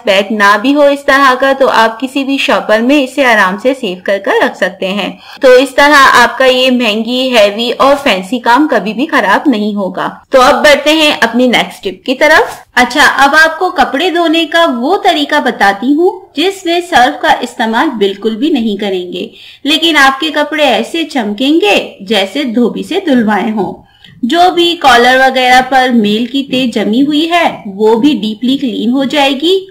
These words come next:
और कपड़ों पर चमक भी आएगी। इसे आप हर किस्म के सूटों के लिए भी इस्तेमाल कर सकते हैं। तो बिना सर्फ के कपड़ों को नया जैसा चमकाने के लिए आपने पहले तो कपड़े धोने वाला साबुन लेना है।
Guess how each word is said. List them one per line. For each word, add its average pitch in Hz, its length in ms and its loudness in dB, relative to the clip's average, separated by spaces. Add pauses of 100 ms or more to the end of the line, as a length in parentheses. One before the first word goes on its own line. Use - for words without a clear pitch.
(120)
और 214 160 0
कपड़ों 254 380 -2
पर 370 220 0
चमक 202 400 -4
भी 311 120 0
आएगी। 202 440 -2 (460)
इसे 294 220 0
आप 330 260 2
हर 330 200 2
किस्म 330 380 -2
के 330 140 -4
सूटों 262 360 -2
के 294 180 -4
लिए 285 220 -2
भी 285 140 -2
इस्तेमाल 247 420 -4
कर 214 220 -2
सकते 208 340 -6
हैं। 339 260 2 (400)
तो 285 200 0
बिना 240 340 0
सर्फ 302 460 0
के 320 140 -2
कपड़ों 262 420 -2
को 330 140 -4
नया 226 340 2
जैसा 294 280 -4
चमकाने 277 560 0
के 277 220 -6
लिए 269 400 -6
आपने 214 420 0 (120)
पहले 247 340 -2
तो 285 220 0 (240)
कपड़े 233 360 -2
धोने 208 360 -4
वाला 208 320 0
साबुन 226 460 0
लेना 214 320 -2
है। 349 200 2